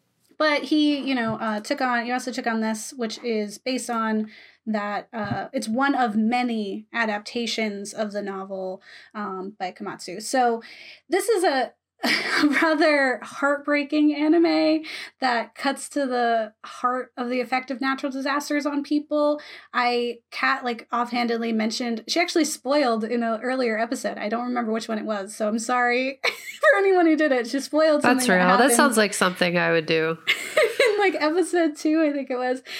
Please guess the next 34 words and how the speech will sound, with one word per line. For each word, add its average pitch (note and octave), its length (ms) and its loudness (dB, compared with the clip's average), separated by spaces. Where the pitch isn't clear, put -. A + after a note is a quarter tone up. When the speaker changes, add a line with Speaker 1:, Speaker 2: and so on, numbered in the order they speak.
Speaker 1:
uh, A#3 380 0
it, D#4+ 220 2
where D#4+ 180 4
you D4+ 160 4
were C#4+ 100 4
like, C4+ 300 0
"Oh, F4+ 180 4
and C#4+ 80 4
then C#4 140 2
this D4 140 2
thing D4 180 2
happens." A#3+ 520 -2
And C#4 120 -2
I C#4 60 2
was C4+ 100 0
like, D4 140 0
"What? D#4 260 0
What?" G#4 420 2
And C#4 120 4
so C#4 140 2
when C4 120 0
I D#4 120 4
watched C#4 400 2
it, A#3 160 2
I B3 180 2
knew A#3+ 300 4
that G#4+ 140 2
was F#4+ 120 2
gonna E4+ 160 4
happen, D#4+ 340 4
but C4 100 0
I A#3+ 80 4
was A#3 200 -2
still A#3+ 640 0